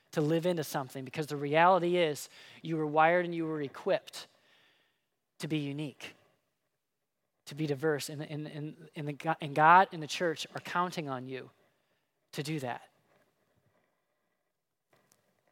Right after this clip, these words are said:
And so we turn to Scripture this morning, and we turn to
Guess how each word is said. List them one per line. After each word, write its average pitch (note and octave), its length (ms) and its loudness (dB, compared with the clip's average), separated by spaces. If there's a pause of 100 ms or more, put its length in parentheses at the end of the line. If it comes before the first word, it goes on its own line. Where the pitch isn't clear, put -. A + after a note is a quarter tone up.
(1200)
And E3 80 -4
so G#3+ 100 6
we G3 120 4
turn B3 160 4
to G3+ 80 2
Scripture A3+ 400 4
this F3+ 200 0
morning, F3 280 0
and E3+ 80 -4
we E3 80 -4
turn F#3+ 260 -2
to F3 380 2